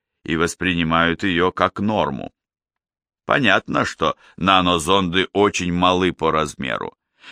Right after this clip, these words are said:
поэтому внешне они будут совершенно незаметны. Следовательно, социального остракизма не возникнет.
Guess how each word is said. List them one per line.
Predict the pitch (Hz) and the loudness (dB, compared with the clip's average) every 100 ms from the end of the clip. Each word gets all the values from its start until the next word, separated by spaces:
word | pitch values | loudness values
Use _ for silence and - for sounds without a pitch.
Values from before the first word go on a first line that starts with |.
| - | -2
поэтому | 104 120 120 120 117 | 2 4 4 2 2
внешне | 117 127 127 98 98 | 2 0 0 0 2
они | 95 104 | 2 2
будут | 101 98 98 | 0 0 0
совершенно | 98 92 92 - 104 101 95 | 0 0 2 0 0 2 0
незаметны. | 92 87 90 78 58 - 50 - _ _ _ _ _ | 0 0 0 -2 -6 -10 -14 -16 _ _ _ _ _
Следовательно, | - 98 104 104 101 98 95 95 - _ | 0 2 4 2 4 2 4 2 2 _
социального | - 98 - 101 101 92 90 87 85 - | -4 -2 2 4 4 2 2 4 2 0
остракизма | 80 - 82 80 - 123 120 113 110 95 | -4 -4 -2 -2 -2 -4 -2 0 0 0
не | - 92 | -4 -2
возникнет. | 82 69 60 58 - - | -2 -4 -10 -16 -16 -20